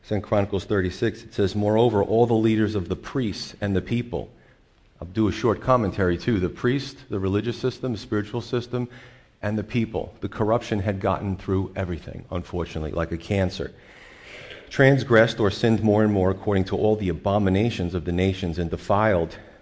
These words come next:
the house of the Lord, which he had consecrated in Jerusalem. And the Lord God of their fathers sent warnings to them."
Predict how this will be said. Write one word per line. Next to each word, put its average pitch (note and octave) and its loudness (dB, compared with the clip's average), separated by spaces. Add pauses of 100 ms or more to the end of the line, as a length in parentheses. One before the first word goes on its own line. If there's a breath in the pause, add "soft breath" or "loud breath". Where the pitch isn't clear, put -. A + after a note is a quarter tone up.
the F#2+ -8
house F#2 -4
of F2+ -4
the F2 -6
Lord, D#2+ -4
which D#2+ -8
he F#2 -2
had E2 -2
consecrated D#2 -8
in F2+ -4
Jerusalem. A2+ -4 (520 loud breath)
And G#2 0
the G#2+ 4
Lord C3+ 4
God A2 6
of G#2 2
their G#2 4
fathers G2 2
sent G#2 -4
warnings A#2 0
to F#2+ -6
them." D2 -6